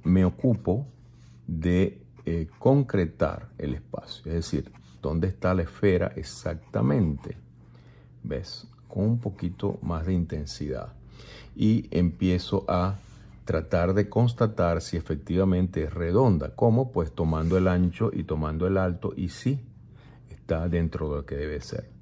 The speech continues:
Me quedó bien, no está mal, eh, casualidad. Vamos a decir que fue una casualidad y me quedó donde debe estar. Aunque siempre dice la gente que no es casualidad, que,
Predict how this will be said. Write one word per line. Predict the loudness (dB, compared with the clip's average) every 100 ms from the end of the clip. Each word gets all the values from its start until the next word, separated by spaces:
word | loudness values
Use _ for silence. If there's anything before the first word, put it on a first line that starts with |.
| -20 -20 -4
Me | 0 2
quedó | 4 4
bien, | 4 0 -2 -6 -10 -8
no | -6
está | -2 -2
mal, | -2 -4 -2
eh, | -2 -4 -10 -16 -20 -20 -20 -10
casualidad. | -2 4 6 6 4 0 -20 -20 -20 -20 -8
Vamos | -2
a | -2
decir | -2 -2
que | 0 -2 -4
fue | -2
una | 2
casualidad | 2 2 4 4
y | 4
me | 0
quedó | -2 -2 -2 -4 -10 -20 -20 -14 -2
donde | 4 4 4 0
debe | 0 0 -2
estar. | -4 -14 -8 -6 -6 -12 -20 -20 -20 -20 -20 -20 -20 -20 -20 -20 -10
Aunque | -10 -8 -12
siempre | -8 -2 -2 2 4
dice | 4 2
la | 0 0
gente | -2 -2
que | -2
no | -4
es | -4
casualidad, | -4 -2 0 0 0 -2 -6
que, | -10